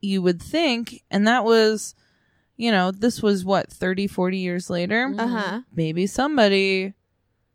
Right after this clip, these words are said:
Speaker 1: was, had the same technology and they were like, I don't need people to poop their pants. I need people to
Speaker 2: Freak the
Speaker 3: Rip their
Speaker 2: fuck out.
Speaker 3: tongues
Speaker 1: No,
Speaker 3: out.
Speaker 1: maybe they were like, I, I'm assuming that they were not trying to,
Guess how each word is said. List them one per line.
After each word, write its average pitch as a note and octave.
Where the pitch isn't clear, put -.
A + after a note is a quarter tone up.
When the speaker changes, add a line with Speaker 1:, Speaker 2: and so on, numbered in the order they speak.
Speaker 1:
was, G3+
had F#3
the F#3
same F3+
technology F#3+
and E3+
they E3
were E3
like, D#3
I F#3
don't B3+
need G3+
people G3
to E3+
poop G3
their E3+
pants. G#3+
I G3+
need G3+
people G3
to F#3+
Speaker 2:
Freak D#3
the G#3+
Speaker 3:
Rip G3
their -
Speaker 2:
fuck -
out. A#3
Speaker 3:
tongues G#3
Speaker 1:
No, D4
Speaker 3:
out. C4+
Speaker 1:
maybe A3+
they A3
were G#3+
like, G3+
I, A3+
I'm C#4+
assuming A#3
that G3
they F#3
were F3+
not F3
trying E3
to, D#3+